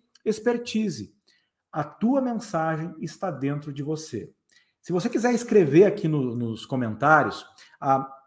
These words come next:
a minha mensagem já tá dentro de mim. Agora eu preciso trazer ela na forma de uma, de uma ideia, de uma grande ideia, tá? As pessoas, elas não se dão conta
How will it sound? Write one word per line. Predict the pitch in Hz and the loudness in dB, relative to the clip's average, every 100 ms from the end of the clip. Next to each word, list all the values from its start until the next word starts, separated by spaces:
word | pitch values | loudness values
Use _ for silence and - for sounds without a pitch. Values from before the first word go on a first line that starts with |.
| _ - | _ -4
a | 165 | 0
minha | 214 | 2
mensagem | 226 185 - 208 196 | 2 -2 -2 -4 -4
já | 196 | -4
tá | 185 | -4
dentro | 170 196 | -2 -2
de | 175 | -2
mim. | 175 185 160 - _ _ - | -2 -2 -4 -12 _ _ -6
Agora | 117 175 | 2 2
eu | 190 | 4
preciso | 190 - 180 185 202 - - _ _ | 0 0 0 0 -2 -6 -20 _ _
trazer | 190 180 135 123 190 240 | 2 2 2 6 8 8
ela | 208 165 196 151 - - - - | 8 8 8 4 -2 -10 -18 -4
na | 180 | -4
forma | - - 147 170 180 139 104 - 117 | -4 0 6 6 6 2 -2 -8 -8
de | 123 165 | -2 2
uma, | 147 165 175 175 170 160 - - _ _ _ - - - | 4 4 4 4 2 -2 -10 -20 _ _ _ -16 -12 -4
de | 131 | 0
uma | 175 190 | 2 4
ideia, | 160 143 131 123 - - | 4 4 4 0 -6 -16
de | - | -2
uma | 240 | 0
grande | 196 190 202 | 2 2 2
ideia, | 156 110 95 - _ - | 0 -2 -4 -10 _ -10
tá? | 139 196 101 - - - _ _ _ _ _ _ _ - - - | -2 -2 -4 -12 -20 -20 _ _ _ _ _ _ _ -20 -18 2
As | 185 | 4
pessoas, | 214 208 254 | 6 4 4
elas | 254 247 202 | 4 2 0
não | 240 | -2
se | - | 0
dão | 240 226 | 0 0
conta | 202 196 214 - 113 - | 4 4 4 -2 -6 -8